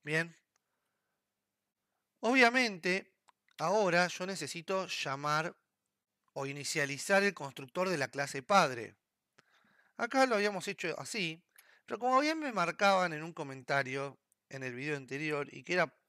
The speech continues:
parte de mí empezar a explicar por qué lo inicialicé así, al padre, al constructor del padre,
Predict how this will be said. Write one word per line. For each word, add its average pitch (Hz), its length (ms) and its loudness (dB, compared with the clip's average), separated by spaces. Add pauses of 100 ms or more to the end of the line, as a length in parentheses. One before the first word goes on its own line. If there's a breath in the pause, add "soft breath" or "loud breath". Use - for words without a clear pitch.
(140)
parte 170 300 -2
de 151 40 -4
mí 170 100 -6
empezar 175 280 -6
a 175 40 2
explicar - 600 -4
por - 200 -8 (140)
qué 226 140 -2
lo 180 80 -2
inicialicé 120 540 -8
así, 151 480 -8 (880)
al 123 200 -10
padre, 170 320 2
al 120 60 -6
constructor 135 420 -10
del 156 160 -4
padre, 139 460 0